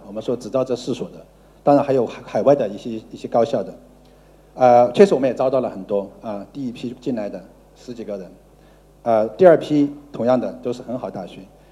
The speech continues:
那么前面的几批进来之后，我们发现有个最大的问题是，第一年走掉一半，第二年再走掉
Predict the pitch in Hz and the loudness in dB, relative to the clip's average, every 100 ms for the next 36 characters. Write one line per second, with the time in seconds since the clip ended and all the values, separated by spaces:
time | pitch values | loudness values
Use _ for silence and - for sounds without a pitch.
0 | _ _ - 190 208 208 - 139 214 180 | _ _ 0 4 4 0 -4 0 2 0
1 | - 95 127 127 131 107 104 113 92 104 | -2 -6 -8 -2 -2 -2 -4 -4 -4 -4
2 | 131 131 135 104 110 - 151 131 113 113 | -2 -2 -4 -6 -8 -4 -4 -2 -6 -8
3 | 98 101 - 92 95 - - _ - _ | -10 -14 -14 -16 -16 -20 -20 _ -20 _
4 | _ - - _ _ _ _ _ _ _ | _ -20 -20 _ _ _ _ _ _ _
5 | _ _ _ 226 214 208 131 110 123 - | _ _ _ -6 -4 -2 -2 -2 -6 -12
6 | - 110 101 113 113 127 104 - - _ | -14 -8 -6 -6 -4 -4 -6 -14 -20 _
7 | _ _ _ - 190 175 123 107 117 - | _ _ _ 2 6 6 4 -2 -6 -2
8 | 151 127 101 120 | -2 -2 -4 -6